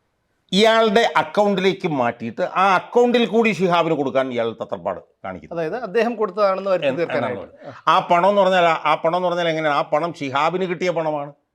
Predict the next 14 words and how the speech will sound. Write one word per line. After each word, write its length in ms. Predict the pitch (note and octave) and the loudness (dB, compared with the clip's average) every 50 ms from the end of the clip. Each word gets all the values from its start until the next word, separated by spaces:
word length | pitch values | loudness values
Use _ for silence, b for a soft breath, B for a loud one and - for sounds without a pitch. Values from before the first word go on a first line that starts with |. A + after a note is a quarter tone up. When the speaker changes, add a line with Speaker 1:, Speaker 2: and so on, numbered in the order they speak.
| _ _ _ _ _ _ _ - | _ _ _ _ _ _ _ -4
Speaker 1:
അപ്പോൾ 120 | - F#3 | -4 -4
ശിഹാബിന് 640 | F3+ - E3+ D#3+ B2+ E3 G3 G#3+ A3+ A#3 C4 B3+ C4 | -2 -2 -4 -2 0 0 2 2 2 0 0 0 0
കിട്ടിയ 320 | A3+ B3 G3+ - A3+ A3 | -2 -2 -4 0 0 0
പണം 440 | G#3 - C3+ B2 A#2 A#2+ D3+ G#3+ - _ _ _ _ _ _ _ _ _ _ - | 0 0 -2 -2 -2 -2 -6 -6 -14 _ _ _ _ _ _ _ _ _ _ -4
Speaker 2:
തൻ്റെ 180 | F#3+ G#3+ G#3 A#3+ | -4 -2 0 -2
Speaker 1:
ആ, 40 | G#3+ | -2
Speaker 2:
അക്കൗണ്ടിലേക്ക് 380 | - G#3 G3+ G3+ G#3 G3+ F3+ | 0 -2 -2 -2 0 2 2
Speaker 1:
തൻ്റെ 140 | F3+ F#3 F#3+ | 4 4 4
Speaker 2:
മാറ്റി. 80 | F3+ G3 | 4 4
Speaker 1:
അക്കൗണ്ടിലേക്ക് 400 | F#3 F#3 F3 F#3 F#3+ F3+ D3 F3+ | 2 2 2 2 0 0 -2 0
മാറ്റിയിട്ട് 500 | E3 D3+ D3 C#3+ - D#3 D#3+ D3 G3+ F3+ | 2 2 0 2 0 -6 -6 -6 -8 -4
ശിഹാബിന് 400 | D#3 E3 D#3 D#3+ E3 E3 E3+ E3+ | -2 2 2 2 2 2 -2 -4
കൊടുത്തു. 280 | C#3+ C#3+ C3+ - - - - _ | -4 -6 -6 -6 -10 -12 -14 _
Speaker 2:
അപ്പോൾ 140 | - E3 F#3 | -12 -12 -12